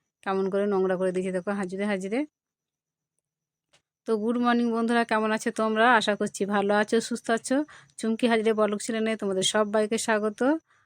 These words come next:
আর তোমাদের ভালোবাসা ও আশীর্বাদে আমিও ভালো আছি। আমার পুরো ভিডিওটা দেখার অনুরোধ রইল তোমাদের কাছে।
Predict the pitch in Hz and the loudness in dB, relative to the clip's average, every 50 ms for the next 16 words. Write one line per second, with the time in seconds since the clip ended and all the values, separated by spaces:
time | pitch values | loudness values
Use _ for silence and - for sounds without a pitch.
0 | _ _ _ _ - 196 - - 208 202 208 208 208 208 208 196 190 196 196 202 | _ _ _ _ -8 -8 -6 -4 -4 -2 0 0 0 0 0 0 0 0 0 0
1 | 208 - - 220 214 202 196 - - 214 208 208 202 208 208 190 185 185 202 220 | 0 0 0 0 0 0 0 -2 -6 -4 -4 -2 -2 0 -2 0 0 -2 -2 -2
2 | 226 226 220 226 226 220 220 214 - 277 302 330 330 _ _ _ _ _ _ _ | -2 -2 -2 0 0 0 -2 -2 0 2 2 2 0 _ _ _ _ _ _ _
3 | - 190 196 208 208 202 - 208 208 220 220 202 208 214 214 190 208 202 - 220 | -10 -6 -4 -4 -4 -4 -6 -4 -2 -2 -2 0 0 -2 -2 0 0 0 0 0
4 | 202 202 202 - - 220 - - - 220 214 202 202 202 214 214 208 214 214 208 | 0 0 0 2 2 0 0 0 -4 -4 -2 -2 0 2 0 2 2 2 0 2
5 | 220 220 214 214 214 208 214 208 - 220 214 - - | 0 -2 -2 -2 -2 -2 -2 -2 -2 -4 -4 0 2